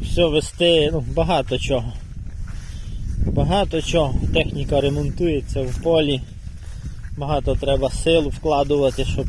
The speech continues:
Щоб якийсь результат добитися в сільському господарстві. Це дуже багато потрібно. І потрібно і знати, і вкладувати, і сил, і фінансів багато потрібно. Тому що, якщо подивитися на наші землі,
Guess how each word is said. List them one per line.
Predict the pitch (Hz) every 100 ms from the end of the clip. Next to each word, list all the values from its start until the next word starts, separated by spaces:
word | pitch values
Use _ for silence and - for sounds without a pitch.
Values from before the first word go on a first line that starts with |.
| - - - - - - - -
Щоб | 143 143
якийсь | 147 156 156 147 -
результат | 151 135 143 - 151 143
добитися | 143 131 160 151 147 139
в | 131
сільському | 143 - 156 151 151
господарстві. | - - - 147 156 135 - 131
Це | 143
дуже | 139 147 123
багато | 120 120 135 247
потрібно. | 160 117 123 113 113 110 110 - - - - - - - - - - - - 156
І |
потрібно | - 165 185 156 156
і | 151
знати, | 135 175 190 -
і | 131 127
вкладувати, | 127 156 156 151 147 139 - 135
і | 131
сил, | - 156 147
і |
фінансів | - 156 160 160 147 135
багато | 131 135 -
потрібно. | - 113 127 - - - - - - - - - -
Тому | 151 156 170
що, | 175 156 - - - - - - - - - -
якщо | - - 185
подивитися | - - 175 185 190 175 - 170
на | -
наші | 185 180 165 160
землі, | 190 214 185 151 139